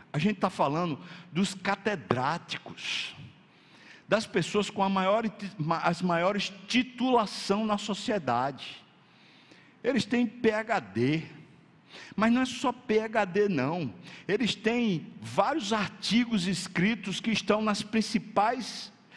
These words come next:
revistas e nos principais anais da sociedade. Esses são as pessoas que são pagas pra receber, recebem o quê?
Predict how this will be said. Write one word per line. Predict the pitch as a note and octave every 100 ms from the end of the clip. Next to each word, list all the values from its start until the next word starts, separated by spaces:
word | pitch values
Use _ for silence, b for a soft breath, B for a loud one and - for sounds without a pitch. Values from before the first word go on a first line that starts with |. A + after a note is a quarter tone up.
| B B
revistas | D3+ D#3+ A2+ F#3 A3 - F3 D#3
e | F3+
nos | F3 -
principais | F3+ - - F#3+ F#3
anais | F3+ D#3+ F3+ G#3+ E3 - - B B B B - _ _ _ - -
da | A3+
sociedade. | A#3 G#3 C4 A3+ D3+ D#3+ G3+ F3 A#2+ - - - - - - B B B B
Esses | A3 B3
são | - C4
as | C4+
pessoas | - F#3+ - A3 G#3+
que | A3
são | G3+ A#3 A3+
pagas | - F#3+ G#3 A#3+ F3 C3 -
pra | - F#3 F#3
receber, | G3+ G3 G3 D3+ F#3+ F#3
recebem | E3+ F3+ F3+ F#3 F#3 F3+
o |
quê? | D3+ F3+